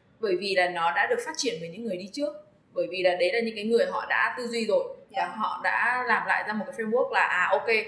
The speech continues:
Speaker 1: vậy thì để ra được một cái tư duy như của tôi thì anh phải đi theo những cái bước như thế này, như thế này.
Speaker 2: Dạ.
Speaker 1: Và đi theo những cái, ờ, gọi là những cái lĩnh vực như thế này.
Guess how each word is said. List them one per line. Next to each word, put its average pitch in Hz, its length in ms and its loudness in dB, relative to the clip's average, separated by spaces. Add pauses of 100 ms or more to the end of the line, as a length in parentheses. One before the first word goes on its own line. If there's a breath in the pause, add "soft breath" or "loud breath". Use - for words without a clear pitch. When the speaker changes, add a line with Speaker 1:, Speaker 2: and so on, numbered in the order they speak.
(280 loud breath)
Speaker 1:
vậy - 200 0
thì 202 200 -6
để 202 320 0
ra 226 160 8
được 202 120 0 (140)
một 190 220 -4
cái 208 500 0
tư 269 140 2
duy 269 160 2
như 262 180 2
của 254 120 0
tôi 233 200 6 (520)
thì 208 200 0
anh 226 340 2
phải 190 140 -4
đi 208 260 -6
theo 208 160 0
những 208 100 -6
cái 220 100 -2
bước 262 220 6
như 220 80 -2
thế 190 80 -4
này, 185 160 -4
như 185 100 -12
thế 185 60 -4
này. 175 160 -6 (280)
Speaker 2:
Dạ. 196 120 -8
Speaker 1:
Và 202 100 2
đi 214 140 -2
theo 220 340 -2
những 233 220 -2
cái, 190 360 4
ờ, 254 180 0 (640)
gọi 190 160 -6
là 180 200 2
những 214 160 -6
cái 190 340 2
lĩnh 262 180 2
vực 269 160 2
như 220 100 -2
thế 202 80 -4
này. 202 140 -2